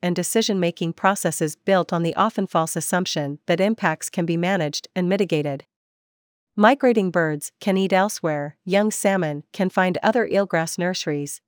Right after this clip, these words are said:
endangered whales will recover even if shipping channels cut through their home waters.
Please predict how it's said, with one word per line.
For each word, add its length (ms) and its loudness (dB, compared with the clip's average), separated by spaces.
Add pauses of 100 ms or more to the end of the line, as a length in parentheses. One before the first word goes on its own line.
(140)
endangered 480 4
whales 420 2
will 120 0
recover 500 0
even 260 0
if 80 0
shipping 400 -2
channels 560 -4 (100)
cut 200 0
through 160 -2
their 140 2
home 240 -2
waters. 580 -2